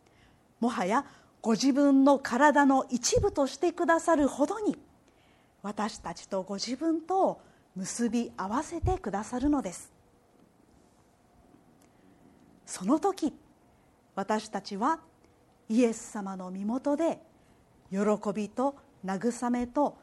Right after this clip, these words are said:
平和に生かされてゆく中で、外に立っているよりも、イエス様のご支配に生きることが、神の国に生きることが、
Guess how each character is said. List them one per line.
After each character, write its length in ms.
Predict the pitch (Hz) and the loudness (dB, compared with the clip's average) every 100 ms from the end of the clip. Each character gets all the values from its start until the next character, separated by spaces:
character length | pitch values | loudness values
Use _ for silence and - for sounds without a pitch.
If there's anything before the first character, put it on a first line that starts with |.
| - _ | -20 _
平 320 | - 220 254 | 2 6 6
和 160 | 254 262 | 6 6
に 160 | 254 | 4
生 80 | 247 | 2
か 140 | 269 269 | 0 0
さ 160 | 339 | 2
れ 100 | 339 | 0
て 160 | 330 285 | 2 0
ゆ 140 | 285 | 0
く 160 | 277 277 | 2 2
中 280 | 311 - 415 | 2 -2 -6
で、 180 | 175 - _ _ _ _ _ _ _ _ | -6 -8 _ _ _ _ _ _ _ _
外 340 | - 277 277 240 | 0 2 4 4
に 100 | 220 | 2
立 180 | 208 285 | 0 -2
っ 40 | |
て 360 | 320 - 277 277 | -2 -2 2 2
い 40 | |
る 100 | 254 | 4
よ 140 | 233 330 | 2 0
り 120 | 370 | 0
も、 200 | 226 - - _ _ _ _ _ _ | 0 -2 -20 _ _ _ _ _ _
イ 180 | 214 254 | 4 8
エ 80 | 247 | 8
ス 160 | - | 6
様 260 | - 214 202 | -6 -4 -2
の 160 | 196 185 | -2 -2
ご 120 | 202 | -4
支 160 | 240 | -4
配 300 | 285 269 240 | -2 0 2
に 200 | 233 226 220 | 2 0 0
生 80 | |
き 120 | - 302 | 0 0
る 120 | 285 | 0
こ 120 | 254 | 0
と 140 | 311 339 | 0 0
が、 180 | 202 - - - - _ _ _ | 0 -6 -20 -20 -20 _ _ _
神 300 | - 339 381 | -2 2 6
の 160 | 294 277 | 6 4
国 300 | - 262 262 | 2 2 4
に 180 | 247 233 | 4 2
生 100 | 233 | 2
き 140 | 339 | 2
る 100 | 302 | 2
こ 160 | 277 262 | 0 0
と 120 | 339 | 0
が、 180 | 269 | 0